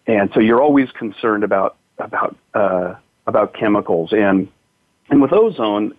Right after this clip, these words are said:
uh, uh, you know, I, I knew a little bit about ozone before I came into this, um, sector.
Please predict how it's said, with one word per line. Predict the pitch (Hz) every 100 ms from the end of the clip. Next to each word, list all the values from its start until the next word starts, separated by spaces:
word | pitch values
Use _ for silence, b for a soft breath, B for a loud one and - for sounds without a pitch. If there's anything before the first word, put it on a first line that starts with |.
| -
uh, | - 98 - _ _
uh, | - 131 -
you | 117
know, | 110
I, | 113 117
I |
knew | 123 156
a | 151
little | 147 143
bit | 135
about | 127 123 117
ozone | 123 120 123 117
before | 107 - 110
I | 104
came | - 107
into | 101
this, | 101 - -
um, | - 113 98 95 -
sector. | - -